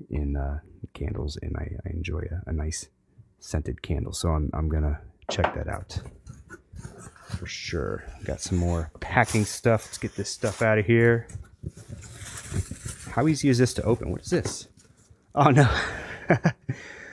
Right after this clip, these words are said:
We got a comb slash bottle opener. Check that out. That is awesome.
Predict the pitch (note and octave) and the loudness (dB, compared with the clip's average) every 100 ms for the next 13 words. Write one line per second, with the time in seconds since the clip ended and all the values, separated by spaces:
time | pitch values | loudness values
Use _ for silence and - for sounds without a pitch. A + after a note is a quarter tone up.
0 | - - _ - D3+ B2 - D#3 D3+ D3+ | -20 -20 _ 6 8 8 6 6 8 6
1 | - - C#3 B2+ A#2+ A2+ G2+ A2 A#2 G2 | 4 6 10 10 8 6 10 10 10 10
2 | F2+ G2 G2+ G2+ A#2 - G#2 F2+ D#2+ E2+ | 8 8 4 4 0 4 4 6 6 4
3 | - _ _ _ _ _ _ _ _ _ | 0 _ _ _ _ _ _ _ _ _
4 | _ G2 A2 A#2+ F#2 E2+ F#2 F#2+ D#2 D2+ | _ 4 8 8 8 8 8 8 4 2